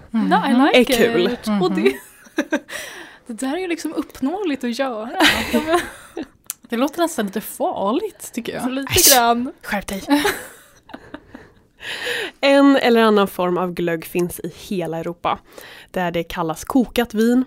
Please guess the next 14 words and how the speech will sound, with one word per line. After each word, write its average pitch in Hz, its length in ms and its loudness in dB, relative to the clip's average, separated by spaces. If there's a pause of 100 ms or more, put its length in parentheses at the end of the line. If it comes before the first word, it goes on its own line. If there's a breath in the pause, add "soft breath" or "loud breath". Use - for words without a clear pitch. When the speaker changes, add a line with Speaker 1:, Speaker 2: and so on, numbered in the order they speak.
(140)
Speaker 3:
eller - 160 -4
hett - 360 -10
vin. 147 300 -6 (1300)
I 214 220 6
Frankrike 202 440 0
och 190 80 -4
Schweiz 277 500 0
finns 185 400 -4
vin 175 300 -4
chaud, 208 360 -2 (460 loud breath)
i 190 120 -4
Italien 180 580 -2
vin 180 280 -2
brûlé. 175 500 -4